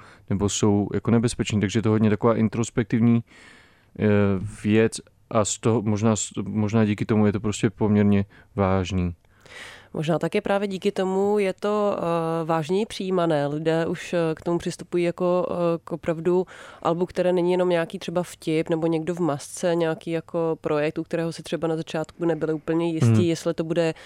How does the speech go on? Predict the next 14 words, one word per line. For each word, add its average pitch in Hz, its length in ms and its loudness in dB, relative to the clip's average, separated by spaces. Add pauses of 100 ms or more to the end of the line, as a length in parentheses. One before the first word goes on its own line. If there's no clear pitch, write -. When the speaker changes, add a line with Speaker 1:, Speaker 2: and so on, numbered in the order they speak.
(340)
Speaker 2:
jednorázová 160 800 0
záležitost, 160 600 -2
nějaká 170 260 -2
performance 165 640 -2
až - 100 -2
Speaker 1:
Hmm. 131 100 6
Speaker 2:
trochu. 120 340 2
A 147 100 -2
tohle 156 320 -4
už - 160 -8
je 170 60 -4
vlastně, 175 460 -2 (400)
eh, 156 300 0
opravdu 175 560 0